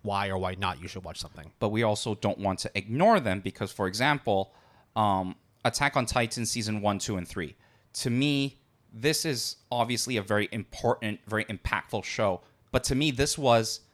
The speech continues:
Speaker 2: the moment that I knew about Wit Studio. And I did not know Wit Studio before Attack on Titan. Now, of course, I have went back and watched some stuff, but I did not know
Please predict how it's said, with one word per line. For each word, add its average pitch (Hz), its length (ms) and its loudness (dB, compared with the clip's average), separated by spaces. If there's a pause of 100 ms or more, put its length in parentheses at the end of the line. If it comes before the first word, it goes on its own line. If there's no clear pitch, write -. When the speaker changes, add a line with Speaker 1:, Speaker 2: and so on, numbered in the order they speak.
(140)
Speaker 2:
the 117 80 2
moment 117 420 4
that 107 160 2
I 101 140 0
knew 104 480 0
about 95 340 2
Wit 98 160 -2
Studio. 82 480 -8 (720)
And 101 480 0
I 127 120 6
did 156 180 0
not 131 240 4
know 110 480 2 (120)
Wit 117 160 -2
Studio 107 680 2 (600)
before 120 480 2
Attack 113 360 0
on 95 120 -2
Titan. 101 480 -2 (240)
Now, 113 160 4
of 110 100 -2
course, 123 320 2
I 110 120 4
have 101 180 -4 (120)
went 107 300 -2
back 101 300 0
and 92 160 -4
watched 98 280 -2
some 92 140 -2
stuff, - 240 -4
but 104 60 2
I 101 80 2
did 123 180 -2
not 117 240 -2
know 107 300 0